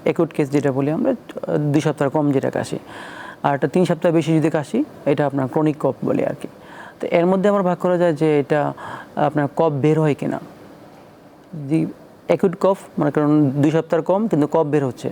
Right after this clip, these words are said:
তাহলে আমরা চিন্তা করবো এটা নিউমোনিয়া কিনা। অ্যাকিউট কাশি, কফ বের হচ্ছে না, তাহলে আমরা চিন্তা করবো যে ফ্লু কিনা বা কোনো অ্যালার্জিজনিত কাশি কিনা। আর যদি আপনার দুই সপ্তাহ বেশি কাশি হয়, যদি কফ বের না হয়, তাহলে আমরা চিন্তা করি যে আপনার অ্যাজমা কিনা, আহ,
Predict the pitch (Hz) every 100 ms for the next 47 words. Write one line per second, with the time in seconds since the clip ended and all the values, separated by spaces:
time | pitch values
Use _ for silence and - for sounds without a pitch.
0 | 98 - 156 156 147 156 151 143 135 139
1 | 151 139 131 123 139 131 - - - -
2 | - - 165 - 170 185 175 185 175 151
3 | 160 147 - 123 123 - - - 165 160
4 | 156 151 151 147 135 131 135 - 170 151
5 | 139 - - - - - - 147 143 135
6 | 143 139 139 135 151 143 143 131 131 120
7 | - 190 - - - - - - 143 143
8 | 143 160 165 160 160 156 143 156 160 -
9 | 165 175 - 147 143 135 143 160 - -
10 | - 147 143 135 - 165 160 - - 156
11 | 135 151 156 156 135 131 170 - 160 151
12 | 147 156 151 143 139 139 135 139 139 135
13 | 143 131 131 127 123 165 - - - 135
14 | 139 127 123